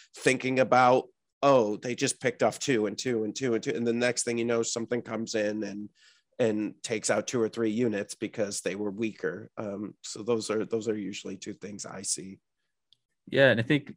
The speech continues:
Speaker 2: this is somewhat parallel to both of those. Based on the size of the units, also, the fact that B ones have a ton of models, that also has many downsides in of itself. Um, it's really hard to hide an entire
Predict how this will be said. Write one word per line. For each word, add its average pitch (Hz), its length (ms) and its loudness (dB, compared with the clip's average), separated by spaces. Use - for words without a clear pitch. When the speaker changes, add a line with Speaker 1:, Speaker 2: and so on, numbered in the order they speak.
Speaker 2:
this - 240 0
is 139 80 4
somewhat 127 300 6
parallel 113 360 10
to - 120 0
both 98 320 2
of 104 60 2
those. 95 420 2
Based 123 260 6
on 127 120 2
the 101 80 4
size 104 420 6
of 123 60 2
the 127 100 4
units, 131 380 0
also, 117 400 4
the 110 100 4
fact 101 400 4
that 98 180 0
B 110 140 -2
ones 104 300 2
have 95 240 6
a 107 60 8
ton 120 200 -2
of 120 60 -2
models, 135 460 0
that 113 140 10
also 107 420 6
has 107 460 6
many 101 240 2
downsides 95 600 4
in 98 80 4
of 90 120 0
itself. 98 440 2
Um, 98 480 8
it's - 240 0
really 127 300 8
hard 123 320 10
to 104 220 8
hide 117 340 4
an 104 100 0
entire 107 600 8